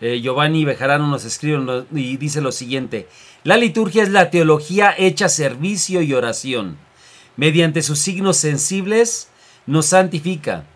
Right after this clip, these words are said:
pero al no estar dispuestos a participar por una mala postura, nos dificulta visualizar y alcanzar dicha gracia".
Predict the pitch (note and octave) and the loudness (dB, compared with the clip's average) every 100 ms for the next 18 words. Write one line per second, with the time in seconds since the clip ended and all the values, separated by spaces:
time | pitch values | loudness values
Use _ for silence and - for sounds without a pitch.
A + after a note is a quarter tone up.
0 | _ _ _ _ _ C#3+ D3 D3+ D3+ D#3 | _ _ _ _ _ 2 4 6 4 0
1 | - - E3 A3 A3 G#3 G3+ G3+ D3 - | -6 -2 2 2 2 0 -2 -2 -6 -2
2 | F#3+ F#3 D3+ C3 B2+ B2+ C3 G3+ F3 F3 | 0 0 -2 -4 -4 -4 -6 -6 -6 -4
3 | D3 C3 - - _ _ _ _ _ B2 | 0 0 0 -8 _ _ _ _ _ -4
4 | C3+ F#3 D#3+ D#3+ E3 G3+ F#3+ G3+ F3 F#3+ | 0 2 4 4 4 2 -2 0 0 0
5 | G#3+ _ _ _ _ - D#3+ D3+ D#3+ - | -2 _ _ _ _ 0 2 2 0 -2
6 | F#3+ F#3+ G3+ E3 E3+ C#3+ D#3 C#3+ C#3 - | -4 0 2 2 0 0 0 0 0 0
7 | F#3+ F#3+ F3 C#3+ C#3+ C3 A#2 E3 F#3 A3 | 0 2 2 0 0 -4 -2 0 2 0
8 | - - - - D#3+ D3 D3+ C3 C3+ C3 | -6 -20 -20 -4 -4 -2 0 2 2 0
9 | B2+ A#2 | -4 -6